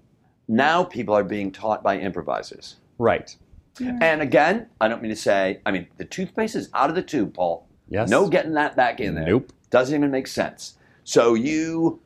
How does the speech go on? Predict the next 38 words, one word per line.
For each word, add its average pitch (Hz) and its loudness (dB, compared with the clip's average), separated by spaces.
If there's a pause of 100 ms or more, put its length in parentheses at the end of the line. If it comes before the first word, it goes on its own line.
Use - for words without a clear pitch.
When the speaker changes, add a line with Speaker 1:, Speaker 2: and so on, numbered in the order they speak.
Speaker 1:
wanna 127 2
go, 113 2 (180)
"All 139 4
right, 151 2 (540)
but 147 4
I 113 2
know 127 0 (140)
that 101 -2
there 107 4
are 135 4
skill 180 -2
sets - -2 (440)
that, 110 0 (440)
that 92 0 (640)
people 110 -4
aren't - -2
teaching - -8
other 65 -10
people." - -20 (1300)
Speaker 2:
Right. 214 2
Yes. 220 2 (320)
Yes. 160 2 (1000)
Also, 208 4
I 156 2
sort 160 0
of, - -2
on 147 2
that - -2
same 147 0
note, 160 0
sort 151 2
of - -10
think 139 -4
of 127 -2
it 113 0
this 190 -2
way, 123 2
too. 127 0